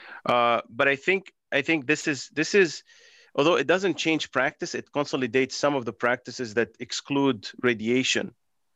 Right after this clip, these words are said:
from neoadjuvant strategies in pancreas cancer. You know, folks continue to argue the same argument. "S B R T may be the problem. It could have been that I should have used chemotherapy and radiation."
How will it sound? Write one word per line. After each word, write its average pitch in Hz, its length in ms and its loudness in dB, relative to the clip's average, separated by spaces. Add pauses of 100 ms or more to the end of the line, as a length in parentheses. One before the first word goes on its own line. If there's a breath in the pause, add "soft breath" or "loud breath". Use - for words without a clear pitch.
(160)
from 117 300 0
neoadjuvant 113 600 0
strategies 107 640 -4
in 104 80 -12
pancreas 104 420 -8
cancer. 110 420 -4 (880 loud breath)
You 147 100 2
know, 147 120 2
folks 208 340 0
continue 185 520 2
to - 140 -4
argue 139 500 0
the 113 100 -4
same 139 360 0
argument. 107 580 -4 (840)
"S 170 180 -2
B 175 140 2
R 160 80 4
T 165 160 -2
may 147 160 2
be 131 120 -2
the 120 100 0 (120)
problem. 117 360 0
It 110 160 -6
could 120 220 -2
have 120 140 2
been 123 220 0
that 117 240 0
I 120 120 -2
should 117 200 -4
have 107 140 0
used 113 340 -4
chemotherapy 110 560 -2
and 101 140 -4
radiation." 101 720 -6